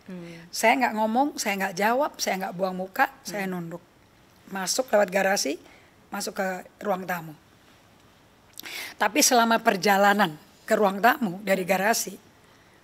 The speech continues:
Speaker 2: "I prove it to you. Aku
Speaker 1: Oh.
Speaker 2: buktikan kamu." Nah, cerita, eh, sing-, Bapak, eh, kesaksian ag-, agak diperpendek,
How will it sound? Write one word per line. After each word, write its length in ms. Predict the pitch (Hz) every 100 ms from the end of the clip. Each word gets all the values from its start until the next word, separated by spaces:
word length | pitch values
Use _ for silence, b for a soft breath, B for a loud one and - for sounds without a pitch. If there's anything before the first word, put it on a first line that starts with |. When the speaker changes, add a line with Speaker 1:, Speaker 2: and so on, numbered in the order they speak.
| _
Speaker 2:
"I 120 | - 170 -
prove 220 | - 208 -
it 100 | -
to 100 | -
you. 200 | - - - _ _ _ 180
Aku 320 | 180 180 180
Speaker 1:
Oh. 80 | 165
Speaker 2:
buktikan 540 | 160 262 - - 180
kamu." 340 | - - - - _ _ -
Nah, 240 | 196 180 - - b b b _
cerita, 460 | - 247 247 233 233 - - -
eh, 100 | -
sing-, 320 | 214 240 233
Bapak, 320 | 233 220 214 -
eh, 240 | 277 214 196
kesaksian 420 | - 214 208 226
ag-, 160 | 208 202
agak 220 | 214 208
diperpendek, 540 | 190 202 208 190 202